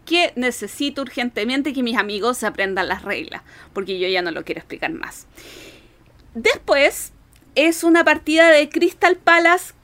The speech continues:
sumamente corto lo que voy a explicar si es que hubiera jugado este juego. Antes de grabar el capítulo pasado, hubiera dicho que era el ca-,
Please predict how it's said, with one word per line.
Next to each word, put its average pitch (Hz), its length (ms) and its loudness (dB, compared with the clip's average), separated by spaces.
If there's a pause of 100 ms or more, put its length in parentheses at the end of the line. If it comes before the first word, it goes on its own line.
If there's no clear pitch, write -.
(220)
sumamente 330 920 2
corto 330 520 0
lo 302 140 0
que 285 100 -4
voy 294 100 2
a 302 40 2
explicar 311 600 2 (240)
si - 240 2
es 392 140 2
que 339 180 0
hubiera 330 300 4
jugado 311 520 2
este - 280 -4
juego. 269 520 -2 (600)
Antes 427 200 -4
de 330 100 4
grabar 277 420 4
el 302 160 -4
capítulo 220 880 0 (380)
pasado, 269 640 4 (120)
hubiera 370 360 4
dicho 339 440 0
que 330 100 -2
era 330 120 4
el 339 120 2
ca-, 302 180 0